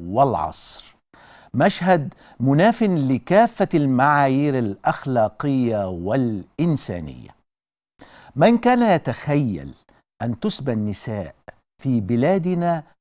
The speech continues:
في القرن الحادي والعشرين؟ كيف يمكن لعقل بشري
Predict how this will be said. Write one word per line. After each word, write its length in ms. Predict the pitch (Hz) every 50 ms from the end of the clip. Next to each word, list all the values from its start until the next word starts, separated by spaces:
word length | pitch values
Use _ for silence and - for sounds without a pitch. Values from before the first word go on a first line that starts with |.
| _ _ -
في 60 | 113
القرن 600 | 98 101 98 - _ - - 156 165 156 139 127 110
الحادي 1080 | 98 85 76 - - - - - - 139 139 135 131 120 107 104 110 110 101 95 - - _ _ _ -
والعشرين؟ 800 | 80 80 85 113 139 139 101 82 80 - - - 67 65 - - - _ _ _ _ _ _ _ _ _ _ _ _ -
كيف 260 | 120 127 123 - -
يمكن 560 | 123 123 143 175 170 139 - - - 87 73 65 62 - -
لعقل 460 | 80 82 - - 139 - - 120 110 98
بشري 920 | 85 80 80 76 87 110 151 170 - - - 120 110 113 143 156 139 104 92